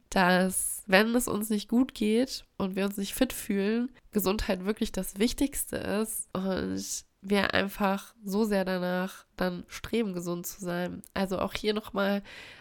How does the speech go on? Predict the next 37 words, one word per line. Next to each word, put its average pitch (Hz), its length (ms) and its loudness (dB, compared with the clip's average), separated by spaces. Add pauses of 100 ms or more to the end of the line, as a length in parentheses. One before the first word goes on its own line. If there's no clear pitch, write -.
ein 202 100 -4
kleiner 208 400 0
Reminder, 208 720 0
hör 208 160 4
dir 208 100 0
vielleicht 190 320 -4
die 196 40 -8
Folge 190 320 -2
zu - 120 -10
den 185 140 -6
Grundbedürfnissen 185 880 -4
nochmal - 380 -4
an. 202 260 0 (140)
Und 180 400 -2 (480)
auch 196 220 2
wenn 190 140 4
du 185 120 0
das 190 200 0
Gefühl 196 380 -2
hast, 190 280 -2 (400)
vielleicht 202 300 0
du - 40 -8
kommst - 320 -6
im 202 100 -6
Training 202 380 -4
mit 185 180 -6
deinem 185 220 0
Hund 208 180 0
nicht - 260 -4
weiter 190 360 0
oder 185 160 2
so, 190 180 -2
bitte, 202 280 -6
bitte 185 440 0 (340)
lass 180 340 2
ihn 190 140 -8
da 180 360 -4